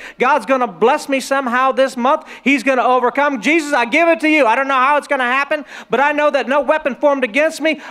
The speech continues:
I know that the principles of God is working in my life." Come on, somebody in this house. "And I'm gonna have a breakthrough. I'm not gonna hold on this. I'm not gonna lose any sleep. But instead,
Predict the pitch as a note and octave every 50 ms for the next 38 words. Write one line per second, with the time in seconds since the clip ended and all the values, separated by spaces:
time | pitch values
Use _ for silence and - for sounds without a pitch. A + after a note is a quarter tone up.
0 | - A3 C4+ D#4+ D#4+ D4+ C4 B3+ C4+ D4 D#4 D#4 D#4 D4+ D4+ D4+ D4 C4+ G3+ A3
1 | B3+ B3 A#3+ - - B3 A3 - - - - E4+ F#4+ F#4 - F4 D#4 D#4+ C#4 C4+
2 | B3 G#3 A#3 A#3 G3+ G3+ F3+ A#3+ B3+ C#4 C#4 C#4+ C4+ B3+ G#3 G#3 A#3 C4 C4 C4
3 | C4+ B3 A#3+ A3+ A3 G#3 G3+ F#3+ F#3+ G3+ A#3+ C#4 C#4 G#3+ D3 C3 D3 - - -
4 | _ _ _ _ - - - _ - B3+ B3+ A3 G3 - - G#3+ G3 F#3+ F#3 F#3
5 | F3+ F3+ F3 F3+ E3+ E3 - G3+ F3+ D#3+ D#3 D3+ E3 G3 - - - - - -
6 | - - - - - - - - - - - A3+ C4 C#4 C#4+ C#4+ C4+ B3+ C#4 C#4+
7 | C#4 C4+ C#4+ A3+ D4 D#4+ D#4+ D#4 D#4 D#4 - - C4+ A#3+ G#3 D3 - - - -
8 | - - - - - - - - - - - - - - - - - - F#3+ B3
9 | C#4 D4 D4 C#4+ C4 - C4+ B3 B3 C4+ D4 D4+ D4+ C#4 C4+ C4 B3+ A3+ A3 G#3
10 | - B3 A#3+ B3 A#3 G#3+ A3 A3 A3 A3 A3+ G#3+ G#3 A3+ G#3+ G#3 F#3+ - - G#3+
11 | G#3+ G#3 A3 G#3+ - - _ _ - - - _ _ - F#3+ G3 G3 F#3 - -
12 | - - - A#3 G#3 D3 C3 B2 A#2+ C3 D3+ F3+